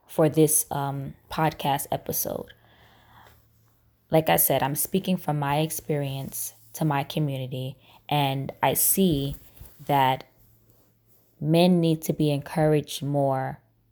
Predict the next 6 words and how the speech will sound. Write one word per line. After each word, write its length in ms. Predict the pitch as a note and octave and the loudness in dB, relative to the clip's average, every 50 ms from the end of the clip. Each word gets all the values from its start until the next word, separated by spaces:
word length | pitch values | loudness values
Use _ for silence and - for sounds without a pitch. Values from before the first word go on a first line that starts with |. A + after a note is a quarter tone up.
| _ _ | _ _
not 360 | - D3 D#3 E3 F3 F#3 - - | -2 2 4 4 4 4 2 2
only 580 | - E3 E3 E3+ D#3+ D3 D3 C#3+ C#3+ C#3+ C#3+ D3 - - | 2 2 4 4 2 0 0 -2 -2 -4 -4 -6 -8 -2
to 120 | - D#3+ | -2 -2
produce 640 | - - - - D#3 C#3 - D3+ C#3+ C#3+ C#3+ C#3+ - | -2 -2 -2 -2 0 0 2 0 0 0 0 -2 -6
financially, 1000 | - _ - C#3 C3+ C3+ C#3 C3+ C3+ C3 - - - C3 C3+ - C3 C3 C3+ - - | -12 _ -4 -2 -2 -2 -2 -4 -4 -6 -6 -6 -8 -6 -6 -4 -4 -4 -6 -2 2
but 300 | D#3+ D3+ C#3 - - | 4 4 4 2 -2